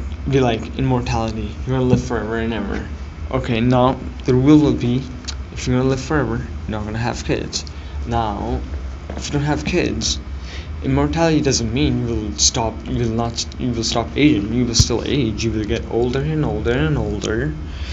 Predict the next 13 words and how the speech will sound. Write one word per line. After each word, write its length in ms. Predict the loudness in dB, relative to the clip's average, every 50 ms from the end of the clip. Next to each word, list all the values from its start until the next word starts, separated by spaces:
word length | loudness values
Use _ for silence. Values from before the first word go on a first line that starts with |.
| -6 -6 -6 -4 -2
Doesn't 240 | 0 0 2 2
matter 260 | 0 0 0 0 0 0
what 480 | -2 -4 -4 -6 -4 -2 -2 -2 -2 -4 -6 -8 -8 -8 -8 -8 -10 -10 -10 -12 -12 -12 -12 -14 -14 -14 -14 -14 -12 -12 -12 -12 -12 -10 -4
type 260 | 0 0 0 0 0
of, 440 | 0 -2 -2 -4 -8 -8 -8 -8 -8 -10 -10 -8 -10 -10 -8 -8 -10 -10 -10 -10 -8 -10 -8 -8 -8 -8 -6 -2
uh, 400 | 2 2 4 4 4 2 0 -2 -6 -6 -8 -6 -6 -6 -6 -8 -8 -10 -8 -10 -10 -10 -10 -10 -8 -8 -4
type 220 | -2 -2 -2 0 0
of, 220 | 0 0 0 -2
uh, 600 | 0 2 4 4 4 2 2 0 -2 -2 -4 -4
disease 560 | -2 0 2 4 4 4 4 4 2 2 2
you 80 | 2 2
have, 360 | 2 2 0 0 0 -4 -6
you, 140 | -6 -8